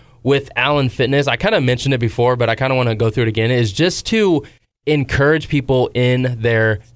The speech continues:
health and just help them to become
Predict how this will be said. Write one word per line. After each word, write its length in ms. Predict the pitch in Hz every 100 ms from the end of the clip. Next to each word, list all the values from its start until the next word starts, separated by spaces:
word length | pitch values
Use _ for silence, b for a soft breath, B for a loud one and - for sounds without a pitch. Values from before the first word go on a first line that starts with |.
| -
health 560 | - 127 117 87 - - _ _ _ _ -
and 560 | 120 117 113 110 107 - _
just 160 | - 117
help 220 | 131 139
them 260 | 170 156 139
to 340 | - 135 127
become 520 | 110 123 - 131 131